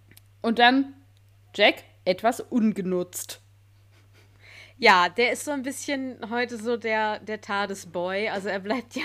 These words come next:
Speaker 2: in der tardis dann auch und tinkert da irgendwie rum. Ja,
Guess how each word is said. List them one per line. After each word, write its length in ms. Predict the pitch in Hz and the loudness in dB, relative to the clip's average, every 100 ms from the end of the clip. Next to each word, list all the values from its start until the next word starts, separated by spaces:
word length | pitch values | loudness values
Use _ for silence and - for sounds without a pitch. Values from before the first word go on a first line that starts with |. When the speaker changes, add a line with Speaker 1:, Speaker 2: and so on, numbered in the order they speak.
| - | -4
Speaker 2:
in 180 | 269 277 | -2 -2
der 160 | 226 233 | -2 -2
tardis 440 | 202 208 254 - | 2 2 0 -4
dann 180 | 240 240 | -4 -2
auch 220 | 220 233 | -4 -4
und 160 | 220 - | -8 -6
tinkert 400 | 262 269 262 240 | -4 -2 -4 -4
da 120 | 220 | -6
irgendwie 420 | 220 226 226 233 | -8 -10 -8 -8
rum. 420 | 208 220 240 302 - - - - - - _ _ _ - | -6 -6 -6 -8 -12 -20 -20 -20 -20 -20 _ _ _ -10
Ja, 420 | 226 233 226 | 0 4 4